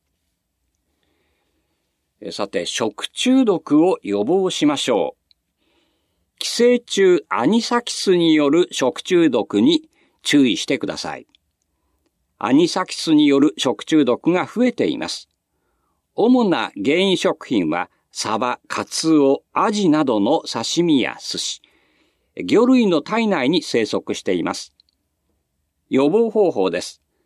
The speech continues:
熱に弱いため加熱するか、中心部までマイナス二十度以下で二十四時間以上冷凍しましょう。魚類の内臓に多く寄生しているため、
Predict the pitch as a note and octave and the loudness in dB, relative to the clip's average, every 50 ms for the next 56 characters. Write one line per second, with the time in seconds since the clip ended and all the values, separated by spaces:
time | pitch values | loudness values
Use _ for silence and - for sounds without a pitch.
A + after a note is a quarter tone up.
0 | _ _ _ _ - A2+ B2+ C3+ - - - C4 B3+ B3 A#3+ A3 G3 F#3 G3 G#3 | _ _ _ _ -2 -2 -2 -2 -2 0 2 4 4 4 4 4 2 2 2 2
1 | G#3+ G#3+ G3 F3 - - D#3+ D#3 D3+ - - - _ - - B2+ C3 D#3+ G3+ A3 | 2 0 -2 -4 -4 -2 0 2 2 0 0 -4 _ -10 -6 -2 -2 0 0 -2
2 | G#3+ - - - - - F#3 E3+ F3+ F3 - - - A2 A2 - _ _ _ - | -4 -6 -8 -8 -4 -2 0 0 0 0 -2 -4 -6 -6 -6 -8 _ _ _ -8
3 | - - E3+ F#3 F#3 - - F#3 F3+ E3 D3 C#3 C#3+ B2+ C3+ D3 - G#2+ A#2 A2+ | -4 0 0 0 0 0 -2 0 2 2 2 4 4 2 2 2 0 0 -2 -2
4 | G#2+ - _ _ - F2 F#2+ G#2+ C3 F3 G3+ G3 G3 F#3+ F3 - - F3 D#3 B2+ | -4 -6 _ _ -6 -4 -4 -2 -2 -2 -2 0 -2 -2 -2 -2 0 2 2 4
5 | A#2 B2 A#2+ B2 B2+ D#3 A3 A#3 A#3 A#3 G#3+ G#3+ G#3+ G#3+ G#3+ G#3 - D#3 B2 A#2+ | 4 4 2 2 0 0 0 0 0 2 2 2 2 2 0 -4 -6 -4 -2 0
6 | B2+ B2 A#2+ - _ _ _ - A2 B2+ F#3+ A3+ A3 G3+ F#3+ E3+ D3+ A#2+ G2 F#2 | 0 0 -2 -4 _ _ _ 0 2 4 4 4 2 2 4 4 4 4 4 2
7 | G2 A2+ B2 F3+ G3+ - A#3 A3+ A3 A3 A3 F3 - B2+ F2 C#2+ C2+ C#2 F#2 B2+ | 0 0 -2 -4 -4 -2 -2 -2 0 0 -2 -2 -2 -2 -2 -2 -4 -4 -2 -2
8 | E3 E3 - E3 D3+ C3 - - G#2+ G#2 G#2 G2+ - - F#2 D#2 C2 - _ _ | -2 -2 -2 -2 -2 -2 -2 -2 -2 -2 -2 -4 -4 -4 -2 -2 -4 -6 _ _
9 | _ _ _ _ _ _ _ _ _ _ _ _ _ _ _ _ _ _ - - | _ _ _ _ _ _ _ _ _ _ _ _ _ _ _ _ _ _ -14 -12
10 | F#2+ G2 C3 F#3 A3 B3 B3 A#3+ A3 G3 F3 C3+ A2+ A#2 C3 E3 F#3 G3 F3 F3 | -4 0 2 2 4 4 2 2 2 0 0 0 0 0 0 0 0 0 0 0
11 | F#3 F#3 F3+ F3 F3 E3 D#3 F3+ G3 G3 F3 - - C#3 G#2+ - - - - - | 0 2 2 2 2 2 2 4 2 2 0 0 -2 -4 -4 -4 -4 -8 -6 -2
12 | D#3+ E3+ E3 D#3 - - D#3+ D3+ D3 C#3 C3+ C#3 - B2 A#2 A#2+ A#2+ A#2+ | 0 0 0 0 -2 -2 0 0 2 2 0 0 -2 -2 -2 -2 -2 -4